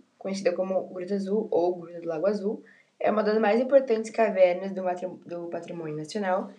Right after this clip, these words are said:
e está localizada na cidade de Bonito, Mato Grosso do Sul. Em mil novecentos e setenta e oito, ela passou a se tornar daí um monumento natural, que garantiu a sua preservação com acesso rigorosamente controlado.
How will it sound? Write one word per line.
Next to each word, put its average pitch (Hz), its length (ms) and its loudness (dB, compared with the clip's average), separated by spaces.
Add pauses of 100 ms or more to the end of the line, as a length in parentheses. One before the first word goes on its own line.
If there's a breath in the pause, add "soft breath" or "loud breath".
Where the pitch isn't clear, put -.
(200 loud breath)
e - 60 -10
está 226 160 2
localizada 226 560 2
na 214 80 -2
cidade 185 300 2
de 190 80 -10
Bonito, 196 360 0
Mato 208 240 -2
Grosso 180 280 0
do 220 80 -6
Sul. 175 180 -16 (680 soft breath)
Em 208 60 -8
mil 214 140 0
novecentos 202 420 -2
e - 20 -14
setenta 185 280 -6
e 175 80 -2
oito, 220 680 2
ela 196 160 2
passou 196 240 -4
a 185 40 0
se 185 80 -8
tornar 180 280 -2
daí 185 460 0
um - 20 2
monumento 226 400 2
natural, 214 420 -8 (200)
que - 100 -20
garantiu 185 500 2
a 196 60 -4
sua 196 160 -6
preservação 196 640 -4
com 202 160 -6
acesso 196 300 -6
rigorosamente 175 640 -4
controlado. 180 560 -4